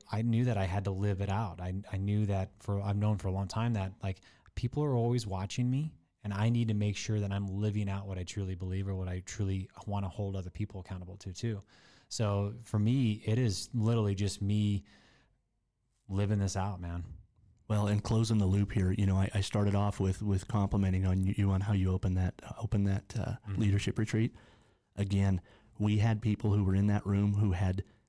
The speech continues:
Speaker 2: zero days of leadership experience.
Speaker 1: Yeah.
Speaker 2: Right?
Speaker 1: Yes.
Speaker 2: I, I mean, as far as the organization, they had
Speaker 1: Yeah.
Speaker 2: zero, and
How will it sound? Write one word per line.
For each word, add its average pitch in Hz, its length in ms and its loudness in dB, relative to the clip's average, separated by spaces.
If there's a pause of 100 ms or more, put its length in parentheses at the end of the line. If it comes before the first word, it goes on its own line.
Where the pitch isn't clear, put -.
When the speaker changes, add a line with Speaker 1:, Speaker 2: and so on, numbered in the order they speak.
(160)
Speaker 2:
zero 104 500 2
days 95 520 2
of 95 180 -2
leadership 95 440 0
experience. - 680 -4
Speaker 1:
Yeah. 95 180 -2 (200)
Speaker 2:
Right? 101 260 0 (100)
Speaker 1:
Yes. 87 240 -4
Speaker 2:
I, 113 140 2
I 117 40 0
mean, 113 100 2
as 113 120 0
far 113 180 0
as 101 220 0
the 110 100 0
organization, 104 540 2
they 101 60 2
had 110 100 2
Speaker 1:
Yeah. 110 80 -2
Speaker 2:
zero, 123 200 2
and 117 260 0